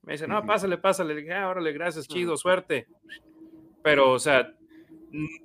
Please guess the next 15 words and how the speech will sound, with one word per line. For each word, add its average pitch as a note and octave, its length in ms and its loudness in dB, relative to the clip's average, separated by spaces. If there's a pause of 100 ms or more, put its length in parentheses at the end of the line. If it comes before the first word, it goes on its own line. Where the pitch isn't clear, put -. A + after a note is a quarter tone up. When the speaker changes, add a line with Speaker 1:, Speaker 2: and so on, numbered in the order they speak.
(240)
Speaker 1:
simplemente G3+ 640 2
es - 180 2 (400)
poder E3+ 340 8
llevar F3+ 260 6
esas F#3+ 220 4
relaciones. E3+ 720 2
Yo F3 320 4
personalmente D#3+ 760 2
no D3+ 280 0
pido D#3 220 4
números D3+ 320 2
de C3 80 -4
teléfonos C#3+ 680 0
como C3 340 -2
algunos, C3 500 -4